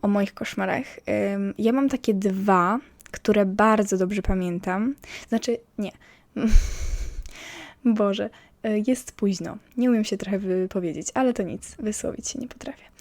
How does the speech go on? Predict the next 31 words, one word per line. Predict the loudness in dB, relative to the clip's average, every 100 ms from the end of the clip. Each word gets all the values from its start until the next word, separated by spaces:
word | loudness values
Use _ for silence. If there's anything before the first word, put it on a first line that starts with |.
| -20 -20 -20 _ -2
Mam | 2
jeden, | 6 8 6 2 -2 -4
który | 0 2 4
pamiętam | 4 2 0 -2 -4 -6
bardzo | -2 0 2 0 -2
dobrze, | -2 -2 -2
ale | -2
to | -2
tak | -4 -4
naprawdę | -4 -2 -2 0 0 -2
bardzo | -4 -4 -6
dobrze | -6 -4 -4
i | -4
po | -6
prostu | -8 -4 -4 -2 -2 -2 -8 -20 -20 -20 -6 0
umiem | 0 0
sobie | -2 -2 -2 -6 -20 -18 -14 -10
przypomnieć, | -10 0 0 2 -2 -4 -8 -8 -14 _ _ -6
no, | -2 -2 -4
scena | -2 0 0
w | -4
scenę, | -4 -2 0
jak | -2 -2 -2
on | -2
się | -2 -2 -4 -6 -10
rozbiegał, | -2 2 2 2 0 2 0 0 -4 -20 -20 -20 -20 _ _
e, | -2 0 0 -2 -2 -2 -4 -6 -8 -6
on, | -6 -6
jak | -8
on | -8 -8
przebiegał. | -4 -2 0 -2